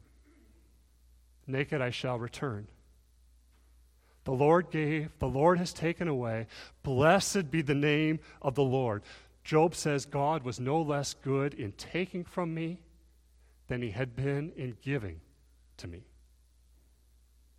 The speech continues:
The circumstances of life change, sometimes overnight. Sometimes they get worse, not better.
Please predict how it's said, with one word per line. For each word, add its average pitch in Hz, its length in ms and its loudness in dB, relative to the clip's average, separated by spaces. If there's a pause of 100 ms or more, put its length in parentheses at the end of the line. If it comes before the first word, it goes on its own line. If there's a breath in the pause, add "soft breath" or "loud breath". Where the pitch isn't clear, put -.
(1300)
The 139 100 -8
circumstances 147 840 -6
of 110 140 -8
life 127 320 -6
change, 117 800 -10 (880)
sometimes 143 400 -6
overnight. 104 640 -10 (1300)
Sometimes 143 360 -4
they 143 120 0
get 120 140 -2
worse, 120 380 -4
not 117 180 -8
better. 117 360 -10